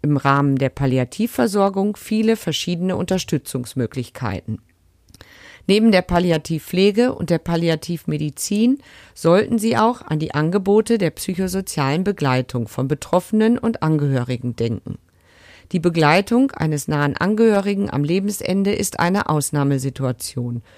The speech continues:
Und da ist es immer gut, wenn man Menschen hat, mit denen man reden kann. Am besten ist es, wenn alle Angebote Hand in Hand arbeiten. Eine gute Entlastung für Angehörige und eine Abwechslung für die Betroffenen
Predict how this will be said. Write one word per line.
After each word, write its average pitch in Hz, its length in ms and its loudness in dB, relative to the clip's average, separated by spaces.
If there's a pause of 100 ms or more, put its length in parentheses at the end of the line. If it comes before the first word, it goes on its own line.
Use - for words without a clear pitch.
(280)
Und 156 220 0
da 180 200 4
ist - 220 -2
es 160 140 -4
immer 240 280 4
gut, 196 380 -4
wenn 151 100 2
man 147 160 2
Menschen 190 480 0
hat, 185 260 -4
mit 214 180 -2
denen 160 280 0
man 185 160 2
reden 143 400 2
kann. 98 320 -6 (520)
Am 143 160 -2
besten 208 360 2
ist 233 280 -4
es, 262 240 -2
wenn - 140 -4
alle 208 300 0
Angebote 175 720 -2
Hand 131 200 0
in 180 200 -2
Hand 135 240 0
arbeiten. 113 560 -6 (1160)
Eine 185 240 4
gute 196 300 -2
Entlastung 185 600 2
für - 160 -4
Angehörige 202 880 2
und - 220 -6
eine 135 220 -2
Abwechslung 175 680 -2
für - 180 -4
die 147 120 -2
Betroffenen 220 800 0